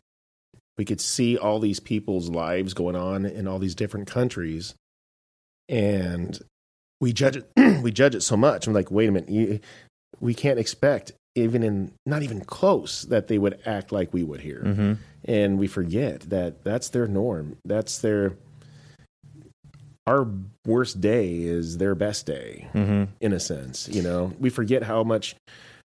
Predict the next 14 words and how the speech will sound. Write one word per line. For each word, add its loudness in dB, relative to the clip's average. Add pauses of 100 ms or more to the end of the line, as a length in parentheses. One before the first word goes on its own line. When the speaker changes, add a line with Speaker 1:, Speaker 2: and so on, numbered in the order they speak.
(160)
Speaker 1:
pride 0
we 4
should -6
have -2
in 0
this. -2 (200)
Some -2
people -4
think -6
shithole -2
of -4
a -4
country, -6
Speaker 2:
Mm-hmm. 2